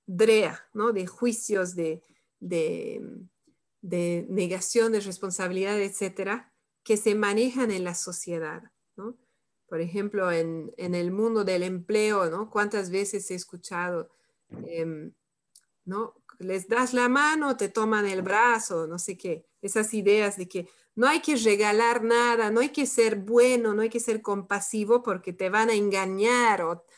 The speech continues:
o se van a aprovechar de ti. Esas cosas escuchamos tanto que, ¿no? E-, es como que se, se meten. Igual con los niños, hay ideas así de, en la educación.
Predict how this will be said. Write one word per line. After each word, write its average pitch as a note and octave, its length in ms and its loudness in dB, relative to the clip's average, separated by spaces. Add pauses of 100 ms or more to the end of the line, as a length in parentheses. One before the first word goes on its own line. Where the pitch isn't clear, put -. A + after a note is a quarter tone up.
(140)
o G3 100 -6
se G3+ 140 -2
van A3 160 2
a G#3+ 60 2
aprovechar G#3 720 -4
de F3+ 140 -6
ti. G#3 380 -12 (480)
Esas F4 340 2
cosas C4+ 480 2
escuchamos A3+ 880 -2
tanto F#3 420 -4
que, F3 320 -6 (140)
¿no? A3+ 260 -10 (1160)
E-, G3+ 260 -2
es A3 220 2
como G3 280 -4
que F#3 320 -12 (200)
se, F#3 400 -4
se F#3+ 200 -8
meten. F#3+ 580 0
Igual C4 400 2
con B3 200 2
los A#3 160 2
niños, A#3+ 640 -2 (340)
hay G3 200 -4
ideas G#3 400 2
así B3 400 -2
de, F3 300 -4
en F3+ 120 -4
la F3+ 100 -4
educación. F#3 920 -4